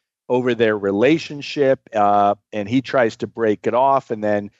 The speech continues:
she kind of goes psycho. And it's kind of like a, a Fatal Attraction some fifteen years before, uh, the Fatal Attraction deal. But, uh,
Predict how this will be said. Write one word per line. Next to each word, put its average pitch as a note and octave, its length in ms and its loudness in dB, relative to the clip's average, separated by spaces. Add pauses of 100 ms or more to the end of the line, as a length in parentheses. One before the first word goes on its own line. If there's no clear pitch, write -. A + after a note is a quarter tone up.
(160)
she C3 240 -2
kind B2 260 -2
of A2 80 -4
goes A2 220 -2
psycho. B2 400 -2
And B2 100 -4
it's - 120 -4
kind A3+ 260 -2
of D3+ 100 -2
like B2+ 240 -2
a, A#2 240 -2 (300)
a - 80 -12
Fatal E3+ 420 0
Attraction D3+ 580 -4
some A#2 220 -10
fifteen D3 540 -6
years C3 260 0
before, B2 640 -2 (320)
uh, G#2 140 2
the G#2 140 0
Fatal A#2+ 340 2
Attraction C3 580 -4
deal. G#2 280 0
But, - 340 -2
uh, G#2+ 180 2